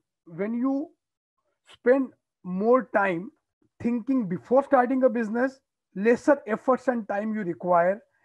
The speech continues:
executing your plans. So you need to ask yourself, "Why are we into it? Is it my need because I don't have a, a earning source? Is it my liking?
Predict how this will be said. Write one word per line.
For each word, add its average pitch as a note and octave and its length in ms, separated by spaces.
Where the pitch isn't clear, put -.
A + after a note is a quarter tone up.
executing F#3+ 540
your F#3+ 100
plans. C#3+ 340
So D4+ 340
you A#3+ 220
need D#4+ 160
to C#4+ 120
ask A3 240
yourself, G#3+ 320
"Why F#3 260
are A3 160
we G#3+ 180
into E3+ 280
it? B2 140
Is F3 100
it A3+ 120
my A#3 160
need G#3+ 360
because G#3 320
I F3 100
don't G3 260
have G3 120
a, G3 100
a F3 140
earning F#3 320
source? F#3 340
Is G3 80
it A3 100
my A3 160
liking? F3 540